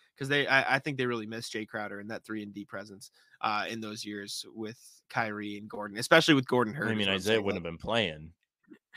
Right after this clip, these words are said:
Speaker 1: Well, yeah, uh, but
Speaker 2: And
Speaker 1: I'm
Speaker 2: Crowder,
Speaker 1: saying, like
Speaker 2: Crowder didn't wanna be on the team anymore because he
Speaker 1: I
Speaker 2: didn't wanna
Speaker 1: know,
Speaker 2: play off
Speaker 1: I
Speaker 2: the
Speaker 1: know,
Speaker 2: bench.
Speaker 1: I know, I know. There's, there's plenty of issues there, but, uh, uh, and like Phoenix is saying, you have Grant's bird rights, so there's really no reason not to pay him at this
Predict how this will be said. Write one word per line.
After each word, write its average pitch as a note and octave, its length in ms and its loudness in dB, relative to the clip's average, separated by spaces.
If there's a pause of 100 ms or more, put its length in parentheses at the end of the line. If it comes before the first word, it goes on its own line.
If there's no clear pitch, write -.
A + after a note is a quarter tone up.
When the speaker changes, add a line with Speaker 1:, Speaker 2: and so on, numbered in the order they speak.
(580)
Speaker 1:
Well, C#3 100 2
yeah, B2 320 2
uh, F2+ 120 -2
but C#3+ 200 2
Speaker 2:
And D3 80 10
Speaker 1:
I'm E3 100 6
Speaker 2:
Crowder, E3+ 200 12
Speaker 1:
saying, D#3 160 6
like C3+ 120 0
Speaker 2:
Crowder E3+ 240 4
didn't D#3 200 -4
wanna C#3+ 140 0
be C3+ 120 2
on B2 60 0
the A2 80 -6
team D3 260 -4
anymore G#2 320 -2
because G2 320 -4
he G#2+ 140 -4
Speaker 1:
I B2+ 80 8
Speaker 2:
didn't A#2 100 6
wanna G2 120 -2
Speaker 1:
know, - 40 -12
Speaker 2:
play G2+ 160 -2
off F#2 60 2
Speaker 1:
I B2 80 0
Speaker 2:
the A2+ 60 -8
Speaker 1:
know, A2+ 160 -6
Speaker 2:
bench. D#2+ 160 -16
Speaker 1:
I D3 140 6
know, A#2 200 -4
I G2 160 -12
know. F#2+ 200 -14
There's, A#2 260 -8
there's B2 220 0
plenty B2 300 -2
of G2+ 80 -10
issues C3+ 360 -10
there, A2+ 260 -16
but, B2 120 -18
uh, B2 120 -16 (640)
uh, A#2+ 220 8
and D3+ 180 6
like E3 160 10
Phoenix D#3+ 300 6
is C#3 100 -6
saying, B2+ 260 4
you B2+ 120 0
have D3+ 260 4
Grant's C3 300 0
bird B2 260 0
rights, G#2 280 -10
so B2+ 80 -4
there's A#2 200 -8
really A#2+ 180 -4
no A#2 140 -8
reason G#2 360 -8
not G#2 220 -12
to A2 60 -14
pay A2+ 100 -12
him - 40 -6
at A#2+ 40 0
this - 0 -